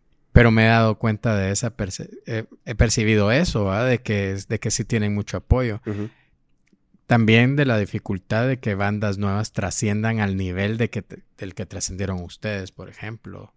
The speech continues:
Speaker 1: Bohemia,
Speaker 2: Ujú.
Speaker 1: Malacates, Viento en Contra.
Speaker 2: Ujú.
Speaker 1: Todas estas bandas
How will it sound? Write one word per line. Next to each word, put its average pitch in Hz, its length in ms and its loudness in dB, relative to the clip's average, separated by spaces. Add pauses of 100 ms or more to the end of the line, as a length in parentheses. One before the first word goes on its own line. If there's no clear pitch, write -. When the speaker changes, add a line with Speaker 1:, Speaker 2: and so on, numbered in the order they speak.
Speaker 1:
Bohemia, 95 800 -4 (240)
Speaker 2:
Ujú. 92 120 -6
Speaker 1:
Malacates, 95 760 -4
Viento 95 280 -4
en 90 100 -14
Contra. 101 580 -16
Speaker 2:
Ujú. 92 260 -12 (340)
Speaker 1:
Todas 104 260 -6
estas 101 320 -6
bandas 110 440 -6